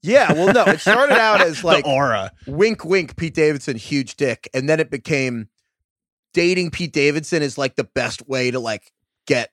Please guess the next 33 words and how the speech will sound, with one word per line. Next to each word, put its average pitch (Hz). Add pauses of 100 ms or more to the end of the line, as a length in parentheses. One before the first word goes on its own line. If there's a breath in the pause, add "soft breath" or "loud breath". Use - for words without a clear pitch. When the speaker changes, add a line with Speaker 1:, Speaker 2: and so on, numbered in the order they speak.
(160)
Speaker 1:
headlines 143
and, 120
like, 120
cover 117
of 107
magazines 135
and 160
stuff. 175 (240)
So -
it, 143
like, 139 (300)
now 156 (280)
your 135
P 160
R 170
team 151
can 131
just -
kinda 135
set 143
you 143
up 139
on 135
a 127
date 123
with 123
Pete 135
Davidson 127
and 107
get 123
the 107
photo 127
shoot. 120